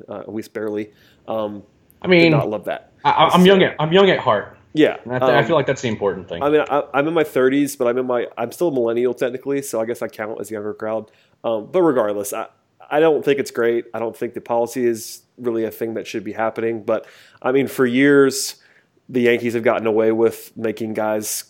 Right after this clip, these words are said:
Speaker 1: shave and do their hair in certain ways and stuff. They've gotten away with that with, with very little blowback.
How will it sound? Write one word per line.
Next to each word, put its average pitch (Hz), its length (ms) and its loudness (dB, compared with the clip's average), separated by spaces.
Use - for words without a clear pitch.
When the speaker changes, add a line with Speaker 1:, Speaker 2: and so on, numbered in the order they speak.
Speaker 1:
shave 123 440 2
and 104 380 -8
do 110 220 -4
their 107 120 -4
hair 123 380 4
in 117 320 -4
certain 120 300 0
ways 123 420 6
and 120 80 -2
stuff. 117 300 0
They've 120 160 2
gotten 120 160 2
away 123 80 4
with 123 80 6
that 117 120 6
with, 110 200 -6
with 127 180 -2
very 156 180 8
little 147 200 6
blowback. 127 500 4